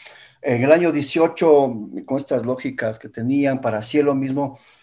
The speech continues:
eh, fue gente de la misma Cenecida a capacitarse con nosotros. Nosotros habíamos adelantado un montón de cosas, ni siquiera con íconos, que es la revista, este, más vieja, Inflaxo.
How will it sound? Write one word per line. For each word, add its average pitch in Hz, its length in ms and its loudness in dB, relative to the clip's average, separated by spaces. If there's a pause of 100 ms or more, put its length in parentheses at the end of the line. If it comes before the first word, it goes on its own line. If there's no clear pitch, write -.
(100)
eh, 110 480 -4
fue 151 220 2
gente 165 360 4
de 143 80 6
la 131 80 4
misma 147 240 2
Cenecida 131 380 2
a 135 60 4
capacitarse 123 800 2
con 107 180 -12
nosotros. - 600 -12 (280)
Nosotros 131 280 -6
habíamos 139 400 2
adelantado 127 720 -2 (320)
un 120 140 -6
montón 117 340 -4
de 117 80 -10
cosas, 117 240 -6
ni 117 100 -2
siquiera 165 460 0
con 160 260 0 (400)
íconos, 131 440 -6
que 110 80 -16
es 107 40 -8
la 110 80 -6
revista, 117 640 -10 (520)
este, - 200 -20
más 113 200 -4
vieja, 117 340 -4
Inflaxo. - 480 -16